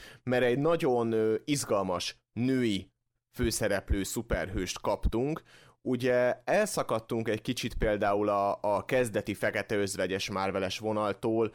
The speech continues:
vagy, ö, más, egyébként például videójáték adaptációkban látható ilyen női akcióhősöktől, hogy, ö,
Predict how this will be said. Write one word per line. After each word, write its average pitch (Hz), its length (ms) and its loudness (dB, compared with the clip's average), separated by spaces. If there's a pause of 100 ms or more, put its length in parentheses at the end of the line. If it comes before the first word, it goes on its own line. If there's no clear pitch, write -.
(300)
vagy, 104 440 0
ö, 101 480 0
más, 104 720 -4
egyébként 101 460 -6
például 104 220 -2
videójáték 107 640 -2
adaptációkban 98 840 -4
látható 101 720 -4
ilyen 98 200 -2
női 110 320 0
akcióhősöktől, 107 1300 -4 (420)
hogy, 120 360 -2
ö, 120 380 2